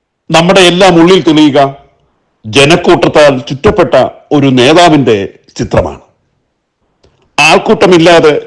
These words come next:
കുഞ്ഞുഞ്ഞിന് മറ്റൊരു ജീവിതമുണ്ടായിരുന്നില്ല. ഊണും ഉറക്കവുമില്ലാതെ,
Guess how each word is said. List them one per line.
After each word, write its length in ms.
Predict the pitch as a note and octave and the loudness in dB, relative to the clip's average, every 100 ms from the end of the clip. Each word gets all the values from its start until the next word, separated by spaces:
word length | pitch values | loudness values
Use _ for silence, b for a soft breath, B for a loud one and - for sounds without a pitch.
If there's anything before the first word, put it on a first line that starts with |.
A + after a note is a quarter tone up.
| - | -8
കുഞ്ഞുഞ്ഞിന് 680 | D3 D#3+ F#3+ G#3+ F#3 C#3 C3+ - C#3 | -4 -2 0 0 -2 -4 -6 -8 -4
മറ്റൊരു 540 | C#3+ - F3+ D3 C3+ | -2 0 0 0 -4
ജീവിതമുണ്ടായിരുന്നില്ല. 1040 | C3 A2 D#3 D#3+ C3+ A#2+ A#2+ G#2+ F2+ C#2 - _ _ _ _ _ _ _ _ _ _ _ _ _ B2+ | -6 -4 -2 0 -2 0 0 -2 -6 -12 -18 _ _ _ _ _ _ _ _ _ _ _ _ _ -2
ഊണും 420 | E3 E3 E3 D3 | 2 2 0 0
ഉറക്കവുമില്ലാതെ, 880 | D3 E3 E3+ F#3 E3+ D3+ D3+ C#3 | 0 0 2 2 2 2 2 0